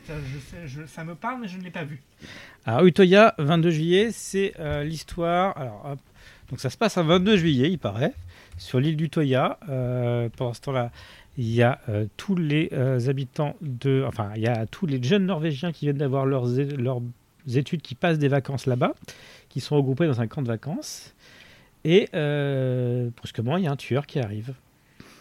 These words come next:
Speaker 2: et qui va, euh, décimer une bonne partie. Donc c'est, donc c'est d'après une histoire vraie, donc c'est d'après,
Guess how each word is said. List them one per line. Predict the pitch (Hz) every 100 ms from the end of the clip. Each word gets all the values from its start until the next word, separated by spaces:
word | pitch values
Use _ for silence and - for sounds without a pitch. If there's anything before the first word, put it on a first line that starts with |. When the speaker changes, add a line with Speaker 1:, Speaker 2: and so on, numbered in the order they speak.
| _ _ _ - - - - -
Speaker 2:
et | 147
qui | - 131
va, | 127 180 -
euh, | 127
décimer | 123 127 - 143
une | 135
bonne | 131
partie. | 123 202
Donc | 196
c'est, | - 151
donc | 135 123
c'est | 131
d'après | 135 -
une | 151
histoire | 131 143 123
vraie, | 131
donc | 185 156
c'est | -
d'après, | 127 123 - 156